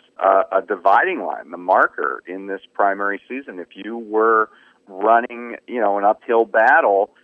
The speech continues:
and you happen to be a person of color, or you were, uh, uh, or, or you were a female,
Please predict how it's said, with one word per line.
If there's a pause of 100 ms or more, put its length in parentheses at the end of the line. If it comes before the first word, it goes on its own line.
(140)
and
you
happen
to
be
a
person
of
color,
or
you
were,
uh,
uh,
or,
or
you
were
a (140)
female,